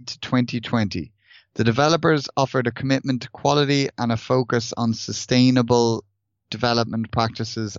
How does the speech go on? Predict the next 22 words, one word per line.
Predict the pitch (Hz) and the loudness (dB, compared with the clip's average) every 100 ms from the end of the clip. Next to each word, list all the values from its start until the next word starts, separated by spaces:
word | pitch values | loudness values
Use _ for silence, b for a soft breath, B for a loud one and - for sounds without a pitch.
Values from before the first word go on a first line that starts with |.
| - | -4
as | 107 107 | -4 -2
reasons. | 110 104 90 80 90 - b b b b _ - | -2 -2 -6 -10 -12 -20 b b b b _ -2
Delicious | 131 151 165 165 151 | 2 4 2 2 2
Last | 143 127 117 | 2 2 -2
Course | - 165 180 - | -4 -4 -4 -4
will | 127 123 - | -2 -2 0
add | 123 120 | 0 0
a | 117 | 0
new | 123 135 | 2 2
aisle, | 135 127 123 117 | 2 2 2 0
quote, | 107 - 123 117 | -2 -2 -2 -2
"full | - - 127 131 | -8 -4 0 2
of | 120 110 | 0 0
delectable | 120 127 139 - 123 120 110 | -2 0 -2 -4 -4 -4 -4
adventures | 117 110 120 120 117 110 | -6 -2 -2 0 -2 -4
for | - 113 | -4 -10
Cuphead | - 120 117 113 104 | -2 -2 0 0 2
and | 104 104 | 0 0
Mugman | 113 117 117 107 104 | 0 0 0 0 0
to | - | -2
gnaw | 107 131 147 147 | 2 4 6 6
on," | 143 | 4